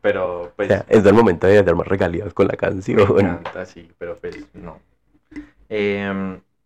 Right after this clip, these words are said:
Speaker 1: los dieciséis finalistas, diez de
Speaker 2: Para
Speaker 1: diez.
Speaker 2: mí sí.
Speaker 1: Hubo uno, Paul, que lo eligió... Que lo eligió...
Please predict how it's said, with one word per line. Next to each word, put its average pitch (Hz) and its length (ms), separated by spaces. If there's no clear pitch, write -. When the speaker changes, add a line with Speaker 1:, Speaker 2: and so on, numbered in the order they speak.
Speaker 1:
los 107 240
dieciséis 104 400
finalistas, 139 680
diez 95 240
de 98 100
Speaker 2:
Para 107 220
Speaker 1:
diez. - 20
Speaker 2:
mí 127 120
sí. - 260
Speaker 1:
Hubo 123 460
uno, 165 600
Paul, 180 360
que 110 200
lo 101 100
eligió... 92 800
Que 101 100
lo 98 100
eligió... 92 920